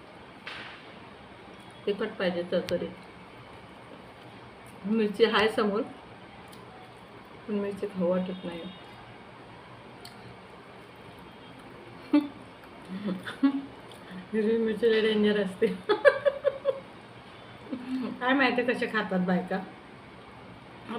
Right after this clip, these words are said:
तळलेली मिरची असली तर बरी वाटते. एकच नंबर.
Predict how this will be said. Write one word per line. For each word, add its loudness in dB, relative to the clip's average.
तळलेली 8
मिरची 8
असली 6
तर 2
बरी 6
वाटते. -4
एकच -2
नंबर. 6